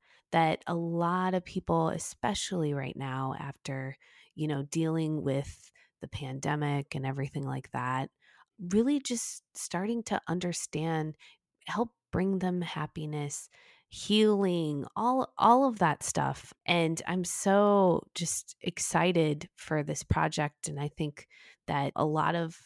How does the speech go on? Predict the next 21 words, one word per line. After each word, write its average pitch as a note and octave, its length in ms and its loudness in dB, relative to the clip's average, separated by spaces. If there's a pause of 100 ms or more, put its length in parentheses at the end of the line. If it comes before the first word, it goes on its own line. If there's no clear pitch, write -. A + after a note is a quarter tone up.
the D#3 100 -2
listeners D3+ 840 -2
will D3+ 220 0
really, G3+ 580 2
really E3+ 680 2 (560)
end E3+ 340 2
up D#3 300 6 (120)
benefiting D#3 760 -2
from D#3 580 2
this - 760 -2 (100)
wisdom. F3 520 4 (400)
<laughs> - 400 -16
There's F3 240 0
been F#3+ 180 4
many F#3+ 240 6
times F3+ 400 2
that E3 100 2
I've D#3 160 0
talked - 360 0
with - 180 -12
you D3+ 320 0